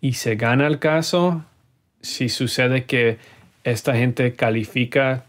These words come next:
tiene que, tienen que considerar sus dacas. El pensamiento de los abogados acá es que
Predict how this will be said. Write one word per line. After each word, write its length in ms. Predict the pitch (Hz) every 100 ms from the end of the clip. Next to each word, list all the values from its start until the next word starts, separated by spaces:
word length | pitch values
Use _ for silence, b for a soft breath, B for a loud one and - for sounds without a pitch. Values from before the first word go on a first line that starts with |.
| -
tiene 300 | 120 123 123
que, 380 | 131 123 120 - _
tienen 260 | 135 135
que 140 | 131 135
considerar 640 | 139 123 - 120 117 127
sus 300 | - 120 107
dacas. 680 | 123 175 170 123 123 - -
El 120 | 120
pensamiento 760 | 110 131 131 135 127 156 160 160
de 60 |
los 220 | 143 139 135
abogados 500 | 127 123 123 127 120
acá 400 | 117 - 139 120
es 160 | 113
que 400 | - 120 110 120